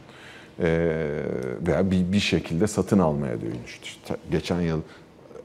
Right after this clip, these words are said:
araba fiyatlarında yaşanan saçmalığı,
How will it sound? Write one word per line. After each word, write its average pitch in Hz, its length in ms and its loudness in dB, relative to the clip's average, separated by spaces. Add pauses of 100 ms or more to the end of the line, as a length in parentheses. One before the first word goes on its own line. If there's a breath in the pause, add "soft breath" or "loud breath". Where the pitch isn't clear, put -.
(120)
araba 90 240 4
fiyatlarında 85 600 0
yaşanan 87 480 0 (340 loud breath)
saçmalığı, 90 720 0